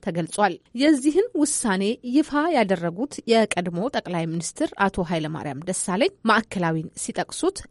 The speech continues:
በደርግ ጊዜ በርካታ ሰዎች ስቃይ ያዩበት እስር ቤት ብለው እንደነበር ይታወሳል። በወቅቱም እስር ቤቱ ዛሬም ድረስ የማሰቃየት ተግባራት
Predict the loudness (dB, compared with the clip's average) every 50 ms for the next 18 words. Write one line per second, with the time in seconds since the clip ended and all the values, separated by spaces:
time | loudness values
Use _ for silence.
0 | _ -2 0 2 2 2 2 0 -4 -6 -6 -4 -2 -2 -2 -2 -4 _ -2 -2
1 | -2 -2 -4 -8 -8 -8 -8 -6 -8 -6 -6 -6 -4 -2 -4 -4 -4 -6 -10 -6
2 | -6 -4 -2 0 0 0 0 -2 -6 _ -4 0 2 2 2 2 0 -2 -6 -6
3 | -2 0 -2 -2 -2 -8 -6 -6 -4 -4 -2 -4 -6 -6 -6 -8 -8 -8 -10 -14
4 | -20 _ _ 2 2 2 2 0 -2 -6 -6 -6 -6 -2 0 0 0 2 _ 2
5 | 2 2 2 0 -2 -6 -10 _ _ 6 6 6 4 2 -4 -4 -2 -2 -4 -6
6 | -12 _ -6 -4 0 0 0 0 0 -4 -6 -4 -6 -6 -6 -6 _ -4 0 2
7 | 2 4 2 0 -2 -4 -2 -2 -4 -4 -2 -2 -2 0 0 0 -2 -2 -6 -8
8 | -8 -6 -6 -8 -8 -8 -12 -8 -4 -2 0 0 0 -2 -2